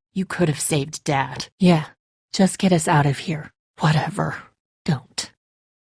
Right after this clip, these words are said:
Just don't. Yeah. I won't let anything happen to her. I don't know, Lee. Can you? Ugh! I should fucking kill you right now. It's okay, Clem.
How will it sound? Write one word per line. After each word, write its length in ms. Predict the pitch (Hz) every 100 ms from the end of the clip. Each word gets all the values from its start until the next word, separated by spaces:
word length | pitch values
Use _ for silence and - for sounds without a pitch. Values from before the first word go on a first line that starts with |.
| _ _ -
Just 500 | 202 208 - - - _ _ _ _ _ _ _ _ _ _ _
don't. 500 | - 127 _ - - _ _
Yeah. 220 | 160 147 - _ _ _ _ _
I 240 | - 185 190
won't 220 | 180 165
let 160 | 165
anything 320 | 156 156 151 156
happen 320 | - - 160
to 100 | 147
her. 300 | - - - _ -
I 80 |
don't 220 | 180 175 160
know, 160 | 156
Lee. 420 | 147 151 151 151 _ _ _ _ _ -
Can 300 | - 160 147
you? 280 | 147 165 -
Ugh! 680 | - 359 403 466 571 605 523 - _
I 80 | 180
should 240 | 208 151 -
fucking 360 | - 156 165 165
kill 300 | - - 151
you 260 | 127 131 123
right 300 | 151 139 135
now. 460 | 139 139 120 117 - -
It's 240 | 214 214
okay, 380 | 269 254 208 180
Clem. 420 | 190 170 160 165